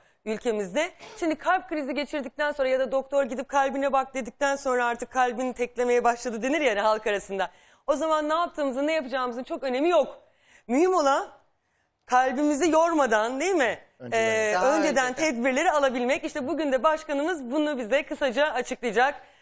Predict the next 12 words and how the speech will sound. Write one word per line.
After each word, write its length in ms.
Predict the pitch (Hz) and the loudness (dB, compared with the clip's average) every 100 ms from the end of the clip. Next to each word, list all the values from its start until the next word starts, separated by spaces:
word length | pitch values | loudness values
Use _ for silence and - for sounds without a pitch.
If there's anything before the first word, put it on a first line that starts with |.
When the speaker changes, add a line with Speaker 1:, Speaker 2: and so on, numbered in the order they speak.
| - | -2
Speaker 1:
Hoş 200 | 311 - | 0 2
geldiniz 360 | 233 214 214 202 | 2 2 0 -2
efendim. 320 | 196 170 160 - | -2 -4 -6 -12
Speaker 2:
Hoş 220 | 131 - | -12 -10
bulduk 200 | 143 135 | -10 -10
Sayın 240 | 135 127 | -8 -6
Müge 200 | 127 117 123 | -4 -2 0
Hanım. 260 | 127 180 - | -2 -6 -6
Ee, 60 | 135 123 120 120 120 | -2 0 0 -2 -4
yalnız 320 | 131 131 127 | -4 -4 0
ben, 100 | 143 | -2
e, 280 | 135 - | -2 -18